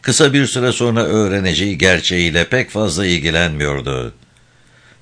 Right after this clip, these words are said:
"Kimin cesedi acaba bu kadar çok para eder?" diye geçirdi içinden.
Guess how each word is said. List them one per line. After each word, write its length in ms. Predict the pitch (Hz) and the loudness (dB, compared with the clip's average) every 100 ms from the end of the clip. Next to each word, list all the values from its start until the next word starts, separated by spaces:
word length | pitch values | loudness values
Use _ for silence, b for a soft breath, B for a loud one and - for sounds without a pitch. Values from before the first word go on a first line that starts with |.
| - | -4
"Kimin 340 | 90 95 180 | 0 2 2
cesedi 360 | 160 123 85 73 | 2 2 0 0
acaba 420 | 76 78 73 78 | -2 -2 -2 -2
bu 60 | |
kadar 300 | 78 78 78 | -2 0 0
çok 260 | - 87 76 | 0 -6 -4
para 240 | 82 78 | -2 0
eder?" 360 | 76 73 78 76 | 0 0 0 -2
diye 180 | 78 76 | -2 -2
geçirdi 480 | 78 76 82 71 73 | -2 -2 -4 -4 -6
içinden. 520 | 71 76 65 69 | -6 -8 -6 -6